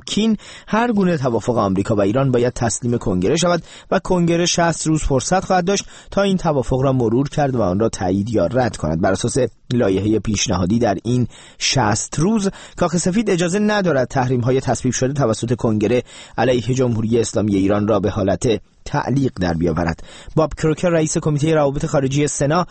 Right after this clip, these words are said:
در این باره گفته است که کنگره باید در مورد هر گونه توافق احتمالی نظر بدهد و مطمئن شود که این توافق در دراز مدت قابلیت اجرایی دارد. زمان رأیگیری در مورد این لایحه پیشنهادی هنوز مشخص نشده است.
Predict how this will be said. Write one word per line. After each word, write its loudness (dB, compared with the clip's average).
در 2
این 2
باره 2
گفته 0
است 0
که -2
کنگره 0
باید 2
در 2
مورد 0
هر 0
گونه 2
توافق 0
احتمالی 0
نظر 2
بدهد 0
و 2
مطمئن 0
شود 0
که -2
این 0
توافق 0
در 4
دراز 2
مدت 0
قابلیت 2
اجرایی 2
دارد. -4
زمان 2
رأیگیری 0
در 2
مورد 0
این 2
لایحه 0
پیشنهادی 0
هنوز 0
مشخص 0
نشده -2
است. -8